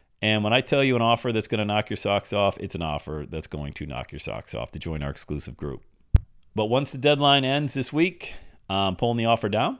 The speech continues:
We're gonna launch, and that small group of people, those Clydesdales, are gonna be off and running.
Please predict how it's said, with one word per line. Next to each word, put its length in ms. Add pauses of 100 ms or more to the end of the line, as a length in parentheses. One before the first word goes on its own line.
We're 160
gonna 140
launch, 520
and 720
that 240
small 680
group 340
of 80
people, 320
those 160
Clydesdales, 720 (540)
are 120
gonna 160
be 140
off 300
and 120
running. 280